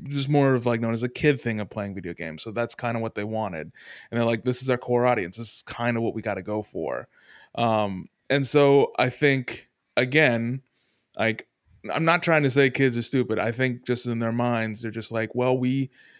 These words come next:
we, we just, we can tone it down, and if we do enough to get as close as they can." And I think that they, they did as much as they could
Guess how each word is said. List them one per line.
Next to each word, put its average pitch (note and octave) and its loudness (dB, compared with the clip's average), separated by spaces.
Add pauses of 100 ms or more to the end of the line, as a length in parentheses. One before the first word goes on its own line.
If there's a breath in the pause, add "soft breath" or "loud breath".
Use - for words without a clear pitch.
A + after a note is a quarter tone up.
(280 soft breath)
we, B2 0
we B2 -4
just, B2+ -6
we C3+ 0
can C3 -4
tone C#3+ 2
it C#3+ -2
down, B2+ 4
and A#2+ 0
if A#2+ -12
we B2+ 0
do A#2+ 0
enough B2 2 (160)
to A#2+ -6
get A#2 0
as A2+ -8
close B2+ 2
as B2+ -12
they B2 -4
can." B2+ 0
And B2+ 0
I D3 4
think - -2
that D#3 -6
they, B2 2 (240)
they A#2+ 0 (600 soft breath)
did C3 6
as A#2+ 0
much C#3 0
as A#2+ -6
they A#2+ -2
could A2+ 2